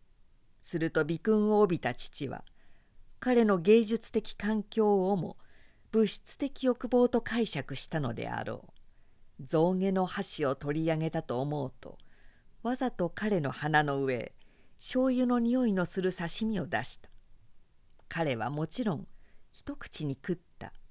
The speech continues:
それから感謝の意を表するため、こう父へ話しかけた。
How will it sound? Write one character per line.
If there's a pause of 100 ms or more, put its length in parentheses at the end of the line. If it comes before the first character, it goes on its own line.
(800)
そ
れ
か
ら
感
謝
の
意
を (100)
表
す
る
た
め、 (580)
こ
う
父
へ
話
し
か
け
た。